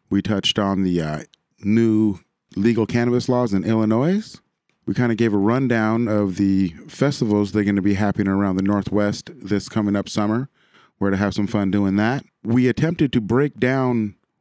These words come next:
what diamonds are, or at least our opinion on how they're made. You know, it's all that hippie science speculation. And hopefully you caught us on the Instagram Live, or at least in our twenty-four hour story. If you're not keeping an eye on those, you're really missing some fun stuff.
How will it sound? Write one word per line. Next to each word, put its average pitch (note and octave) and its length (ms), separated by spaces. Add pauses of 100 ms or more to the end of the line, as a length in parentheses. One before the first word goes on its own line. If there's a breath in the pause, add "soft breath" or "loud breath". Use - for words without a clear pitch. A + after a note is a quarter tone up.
(160)
what G#2 220
diamonds G#2+ 460
are, F#2 300
or G2 200
at G2 80
least G#2 200
our G2+ 140
opinion G2+ 400
on F2+ 160
how F#2+ 140
they're F2+ 160
made. F2 380 (320)
You A2 80
know, F#2 240
it's A2+ 180
all G#2 140
that F#2+ 160
hippie F#2+ 300
science F2+ 360
speculation. F2+ 720 (640)
And A2 180
hopefully A#2 400
you A2 160
caught A2 240
us G#2 140
on G#2+ 100
the G2 80
Instagram G#2 600
Live, G2+ 380
or G2+ 140
at F2+ 80
least G#2 240
in F#2+ 80
our F#2+ 120
twenty-four G2+ 440
hour F#2 200
story. F2+ 500
If G2+ 160
you're A2 80
not A2+ 160
keeping A#2+ 260
an G#2+ 100
eye A2+ 140
on A2 160
those, A2 460
you're G2+ 180
really G#2 240
missing G2 300
some F#2 140
fun F2 240
stuff. - 420